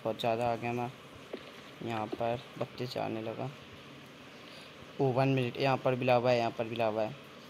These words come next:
इस तरफ चलते हैं। वैसे यार, मेरी पोर्टल के कोऑर्डिनेट्स के नीचे लावा कहाँ से आया? एक मिनट,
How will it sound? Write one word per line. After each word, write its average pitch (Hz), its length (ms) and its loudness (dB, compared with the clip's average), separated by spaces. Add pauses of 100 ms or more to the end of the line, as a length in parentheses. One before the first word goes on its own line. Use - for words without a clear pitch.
(960)
इस 139 180 -2
तरफ 135 320 4
चलते 120 320 0
हैं। 127 380 2 (2750)
वैसे 190 280 12
यार, 415 100 12
मेरी 370 160 12
पोर्टल 190 500 10
के 254 120 8
कोऑर्डिनेट्स 208 600 10
के 233 120 6
नीचे 185 320 8
लावा 160 400 8
कहाँ 185 240 8
से 143 160 4
आया? 117 380 6 (840)
एक 156 160 10
मिनट, 135 140 8